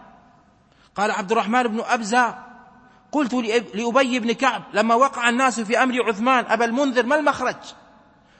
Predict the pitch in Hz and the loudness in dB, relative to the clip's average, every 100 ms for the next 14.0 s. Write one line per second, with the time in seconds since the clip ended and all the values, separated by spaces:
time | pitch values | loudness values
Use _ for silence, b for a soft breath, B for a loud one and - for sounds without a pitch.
0 | b 190 214 214 214 247 240 226 220 247 | b -4 -4 -4 0 0 2 0 0 2
1 | 233 - - - - _ _ b b 202 | 2 -2 -16 -20 -20 _ _ b b -8
2 | 202 233 233 254 240 254 233 208 226 233 | -2 0 4 4 4 0 0 -2 -2 0
3 | 233 240 226 240 208 - - _ _ b | -2 0 0 -2 -6 -14 -20 _ _ b
4 | b - 185 214 - 254 240 220 214 247 | b -4 -2 0 2 2 4 4 4 2
5 | 247 - 214 269 220 240 226 208 196 156 | 2 -2 -4 0 -2 -2 -4 -4 -6 -8
6 | 120 95 - _ _ _ _ _ _ _ | -12 -14 -20 _ _ _ _ _ _ _
7 | _ _ _ _ _ 156 175 214 220 190 | _ _ _ _ _ -6 -4 -2 -2 -2
8 | 185 202 190 185 180 202 185 185 220 202 | -4 -4 -4 -6 -4 -4 -4 -4 -6 -8
9 | - - _ _ b b b b b - | -14 -20 _ _ b b b b b -8
10 | 196 175 226 214 196 156 - - - _ | -6 -2 -2 0 -2 -4 -8 -20 -20 _
11 | _ _ _ _ _ _ _ _ _ _ | _ _ _ _ _ _ _ _ _ _
12 | _ _ _ _ - 214 233 220 233 208 | _ _ _ _ -4 -2 0 -2 -2 -2
13 | 220 226 214 214 214 196 208 214 233 233 | 0 -2 -2 -4 -2 -4 -2 -2 -2 -4